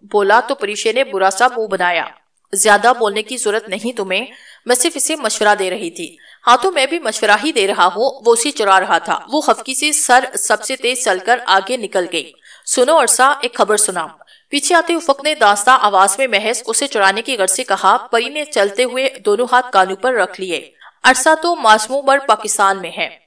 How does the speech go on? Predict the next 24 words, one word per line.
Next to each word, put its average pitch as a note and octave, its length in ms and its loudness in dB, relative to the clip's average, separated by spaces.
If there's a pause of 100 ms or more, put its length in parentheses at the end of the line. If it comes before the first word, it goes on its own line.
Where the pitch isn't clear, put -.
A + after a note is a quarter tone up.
(220)
कानों B3 200 4
पर F4 160 0
हाथ B3 220 4 (100)
रखने A#3 220 -6
के C#4 120 -8
बावजूद G3 420 -2
उसे - 320 -8
सुनाई G3 320 0
तो G3 140 -4
दिया F3+ 260 -2
था। E3+ 320 -8 (440)
खबर B3+ 220 4
ही F#4 140 -2
ऐसी D4+ 280 0
थी - 120 -8
कि - 140 -6
वो C#4+ 100 -4
झटके A3 340 -2
से B3 140 -2
पूरी A3+ 280 -4
आंखें B3 240 0
खोलकर G3+ 420 0
उसको B3+ 340 -6
देखा। F#3+ 480 -2